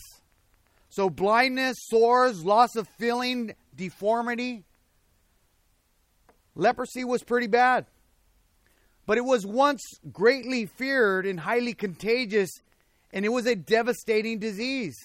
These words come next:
But now we know it doesn't spread easily, and the tra-,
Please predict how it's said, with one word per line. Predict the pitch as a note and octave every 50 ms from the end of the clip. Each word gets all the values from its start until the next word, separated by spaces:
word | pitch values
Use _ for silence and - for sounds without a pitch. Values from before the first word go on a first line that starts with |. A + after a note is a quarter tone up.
| - _ _ _ _ _ _ _ _ _ _ _ _ _ _ _ _ _ _ -
But | F3+ F#3+ E3
now | F#3+ G#3+ A3+ A#3+
we | A#3 A3+ G#3+
know | G#3 A3 A3+ A3+ A3 G#3 G3+ G3+ - _ _ _ _
it | - F3 C#3+
doesn't | G3+ G#3+ G#3+ F3+ A3 G3+ D#3
spread | - - - - G3 G#3+ G#3+ G#3 G#3 G3+ D#3+ D3+ - -
easily, | G3+ G#3+ A3 A3+ F#3+ F#3 G3 F3 F3 E3+ E3 E3+ D#3+
and | E3+ E3 E3
the | D#3+
tra-, | - - - F#3+ G3 G3+ F3